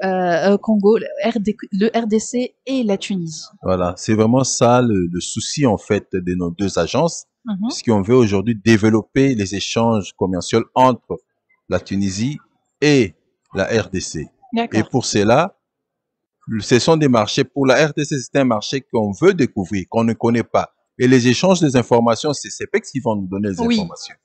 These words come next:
Speaker 1: Oui.
Speaker 2: Et cela, ça va vraiment aider à ce que on puisse faire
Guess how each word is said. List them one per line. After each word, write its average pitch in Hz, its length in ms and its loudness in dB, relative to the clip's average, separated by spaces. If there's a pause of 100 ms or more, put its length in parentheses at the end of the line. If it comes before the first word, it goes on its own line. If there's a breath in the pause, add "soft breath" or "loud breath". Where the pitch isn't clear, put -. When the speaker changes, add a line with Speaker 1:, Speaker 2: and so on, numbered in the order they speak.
(120)
Speaker 1:
Oui. 226 220 -2
Speaker 2:
Et 98 80 0
cela, 107 260 2
ça 123 160 0
va 113 140 4
vraiment 117 320 2
aider 120 200 0
à 107 100 2
ce - 180 -12
que 156 240 0 (240)
on 104 120 -2
puisse 139 400 -4 (1000)
faire 147 260 4